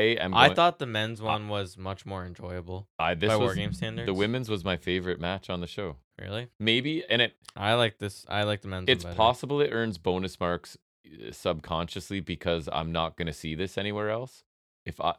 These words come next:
Speaker 1: I'm not gonna see a multi-women match like this anywhere that I watch wrestling.
Speaker 2: That's true.
Speaker 1: So
Speaker 2: They
Speaker 1: I
Speaker 2: do
Speaker 1: do
Speaker 2: earn points for
Speaker 1: appreciate
Speaker 2: that, but I just thought, like, it was too sloppy at times, and
Speaker 1: There
Speaker 2: just a bunch of
Speaker 1: was.
Speaker 2: things didn't do it for me. Um,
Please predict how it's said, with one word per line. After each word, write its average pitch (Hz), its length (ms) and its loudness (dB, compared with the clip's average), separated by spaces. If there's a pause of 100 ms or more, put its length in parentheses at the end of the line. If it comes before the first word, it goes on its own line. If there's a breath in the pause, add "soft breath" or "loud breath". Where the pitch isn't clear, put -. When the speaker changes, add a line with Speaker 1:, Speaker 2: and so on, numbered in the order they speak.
Speaker 1:
I'm 90 160 2
not 90 220 2
gonna 101 180 -2
see 90 380 -2
a 80 120 0
multi-women 82 800 -2
match 73 300 -4
like 80 180 -4
this 73 260 -4
anywhere 73 380 -4
that 71 140 -2
I 69 140 0
watch 65 480 -4
wrestling. 104 460 -6
Speaker 2:
That's 127 440 4
true. 117 140 -4
Speaker 1:
So 98 80 4
Speaker 2:
They 87 80 6
Speaker 1:
I 85 60 4
Speaker 2:
do - 100 0
Speaker 1:
do 101 60 2
Speaker 2:
earn 101 140 4
points 101 140 4
for - 40 -4
Speaker 1:
appreciate 98 360 -2
Speaker 2:
that, 107 360 4
but 101 320 0 (460 soft breath)
I 117 160 4
just 123 140 -6
thought, 139 120 0
like, 135 160 -2
it 67 140 -4
was 117 240 -4
too 147 240 -10
sloppy 107 460 2
at 113 100 0
times, 110 400 0
and 110 60 2
Speaker 1:
There 151 80 6
Speaker 2:
just 147 100 6
a 123 180 10
bunch 110 180 2
of - 20 -6
Speaker 1:
was. 113 80 -6
Speaker 2:
things 110 260 -6
didn't 107 300 -6
do 98 200 -2
it 101 60 -6
for 113 140 -6
me. 113 240 -2
Um, 95 440 -4